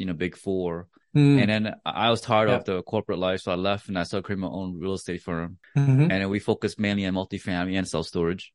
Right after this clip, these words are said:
Speaker 1: So,
Speaker 2: Okay.
Speaker 1: um, and, uh, I love both asset classes mainly.
Speaker 2: Yeah.
Speaker 1: And
Speaker 2: Yeah.
Speaker 1: so that's great. So in your situation, there was a catalyst that made you change in your life, which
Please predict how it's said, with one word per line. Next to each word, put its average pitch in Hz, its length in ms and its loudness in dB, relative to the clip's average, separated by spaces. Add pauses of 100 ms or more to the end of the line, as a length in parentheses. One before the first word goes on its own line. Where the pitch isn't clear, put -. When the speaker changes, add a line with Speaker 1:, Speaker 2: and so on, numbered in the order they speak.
(160)
Speaker 1:
So, 92 480 0
Speaker 2:
Okay. 101 100 0
Speaker 1:
um, 82 560 -4
and, 85 500 -2
uh, 82 140 -8 (100)
I 80 100 0
love 95 180 0
both 104 180 0
asset 82 280 -4
classes - 600 -12 (160)
mainly. 85 400 -10
Speaker 2:
Yeah. 131 200 0 (200)
Speaker 1:
And 90 420 -4
Speaker 2:
Yeah. 131 140 -6 (140)
Speaker 1:
so 156 100 -4
that's 156 160 4
great. 151 260 4
So 120 120 4
in 113 200 2
your 127 120 6
situation, 110 720 0
there 104 80 -2
was 92 80 -2
a 87 60 -2
catalyst 98 560 0
that 92 140 0
made 98 140 2
you 95 120 -2
change 92 360 0
in - 60 -10
your 98 100 -4
life, 85 160 -2
which - 240 -2